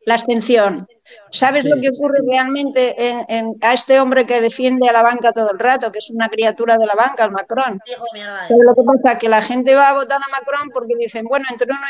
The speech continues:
Speaker 1: y el otro", no, no, es porque compran votos. Es porque compran votos directamente. Y luego, quien gana en,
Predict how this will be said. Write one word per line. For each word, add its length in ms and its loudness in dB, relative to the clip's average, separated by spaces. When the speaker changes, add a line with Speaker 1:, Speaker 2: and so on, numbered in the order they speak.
Speaker 1:
y 60 6
el 80 4
otro", 260 2
no, 200 -2
no, 200 4
es 120 0
porque 260 -6
compran 440 2
votos. 640 -2
Es 80 -10
porque 260 0
compran 340 0
votos 300 4
directamente. 680 0
Y 140 4
luego, 460 4
quien 240 -4
gana 380 0
en, 240 -4